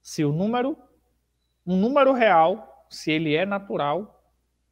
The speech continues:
né? Essa é uma forma de representar um número real, sendo ele natural, né? Belezinha. Então, vamos lá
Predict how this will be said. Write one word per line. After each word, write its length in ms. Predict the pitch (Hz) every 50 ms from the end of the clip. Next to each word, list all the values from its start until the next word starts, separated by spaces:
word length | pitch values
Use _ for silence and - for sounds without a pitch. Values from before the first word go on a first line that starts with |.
| _ -
né? 300 | - 131 151 196 226 220
Essa 520 | - 175 180 202 277 277 - - - 233 220
é 100 | 202 202
uma 280 | 202 208 208 226 220
forma 460 | - - - - 180 185 202 208 208
de 100 | 202 196
representar 640 | 202 202 208 202 - 185 185 185 185 175 - 160 160
um 120 | 175 175
número 260 | 165 156 156 170 180
real, 380 | 180 185 190 180 143 143 165 175
sendo 480 | - - - 170 156 165 165 180 170 151
ele 180 | 156 180 180
natural, 440 | 180 165 175 196 - 233 165 143 127
né? 180 | 139 175 269 - _ _ _ _ _ _ _ _ _ _ _ _ _ _ _ _ _ _ _ _ _ _ -
Belezinha. 560 | 147 156 180 208 220 196 143 120 104 104 117 _
Então, 180 | _ - 196 196
vamos 260 | 196 190 196 196 165
lá 320 | 175 160 165 180 208 -